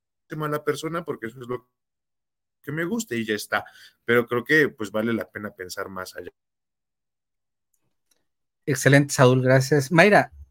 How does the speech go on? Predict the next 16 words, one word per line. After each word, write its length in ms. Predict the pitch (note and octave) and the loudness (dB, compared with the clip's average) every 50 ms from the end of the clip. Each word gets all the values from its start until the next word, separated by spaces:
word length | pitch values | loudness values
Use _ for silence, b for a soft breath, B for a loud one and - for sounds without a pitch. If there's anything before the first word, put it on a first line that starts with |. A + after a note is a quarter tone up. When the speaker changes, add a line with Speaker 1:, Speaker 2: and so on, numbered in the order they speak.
| _ _ | _ _
Speaker 2:
si 340 | - - - D#3 D3 C#3 C3+ | -8 -4 0 2 4 2 2
tengo 280 | C3+ - E3 E3+ F3+ | 2 2 2 4 6
dos 160 | E3+ F3 E3 - | 6 4 4 2
pinturas, 600 | - D3 C#3+ C#3 D#3 D#3+ C#3 B2 A#2+ A#2+ - - | 0 -2 0 2 4 4 4 4 2 0 -4 -4
las 180 | B2 A#2+ A#2 - | -4 -4 -2 0
dos, 420 | C3 C3 C3 C3 - - - _ _ _ _ _ _ _ _ _ _ _ - | 0 -2 -2 -2 -6 -12 -16 _ _ _ _ _ _ _ _ _ _ _ -6
mm, 380 | B2 A2+ A2 G#2+ G#2+ G#2 G2+ G#2+ - _ _ _ _ _ _ _ _ _ | -4 -2 -2 -2 -2 -4 -6 -10 -14 _ _ _ _ _ _ _ _ _
las 240 | - B2 A#2+ A#2 - | -8 -8 -6 -4 -2
veo, 300 | - C3+ B2 A2 F#2+ - _ _ _ _ _ _ _ | 0 2 2 0 -2 -6 _ _ _ _ _ _ _
eh, 580 | - A2 G#2+ G#2 G#2 G#2 G#2 G2+ G2+ G#2+ - _ | -14 -12 -10 -10 -10 -8 -8 -8 -10 -10 -10 _
no 160 | - B2+ B2+ | -6 -4 -4
sé 420 | B2 - - C3+ B2+ B2 A#2 A2 - _ | -4 -2 -2 0 0 0 -2 -6 -12 _
quién 140 | - B2+ A#2+ A#2+ | -8 -6 -6 -6
es 100 | - - | -6 -8
el 100 | A2 G#2+ | -8 -8
autor, 340 | G2+ - - A2 G2+ - | -10 -8 -8 -8 -8 -10